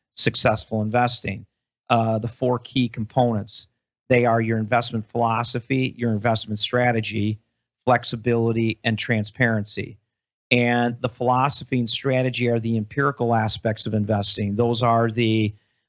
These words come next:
let's call it, you know, what is your philosophy? Well, our philosophy starts with, we are a lot like Warren, Warren Buffett. Now, everybody says they're like Warren Buffett, right? But we really do own a lot of companies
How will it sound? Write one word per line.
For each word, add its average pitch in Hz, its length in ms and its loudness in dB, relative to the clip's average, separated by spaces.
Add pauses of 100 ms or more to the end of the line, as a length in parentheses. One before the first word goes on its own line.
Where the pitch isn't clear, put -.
(100)
let's 123 180 2
call 117 400 2
it, 113 240 0
you 123 100 -2
know, 110 180 2
what 120 280 2
is 139 100 0
your 123 120 0
philosophy? 120 920 0
Well, 120 140 4
our 120 140 2
philosophy 127 720 -2
starts 131 440 0
with, 117 320 0 (600)
we 139 120 2
are 127 100 2
a 120 80 2
lot 127 320 2
like 120 220 0
Warren, 117 320 0
Warren 123 240 0
Buffett. 107 400 -2
Now, 120 100 0
everybody 147 400 2
says 110 300 -2
they're 110 100 -2
like 104 220 -4
Warren 101 260 -10
Buffett, 95 300 -6
right? 107 320 0 (400)
But 127 80 2
we 143 180 4
really 151 260 2
do 135 240 2
own 127 220 2
a 120 80 2
lot 120 220 2
of 117 60 -6
companies 120 540 0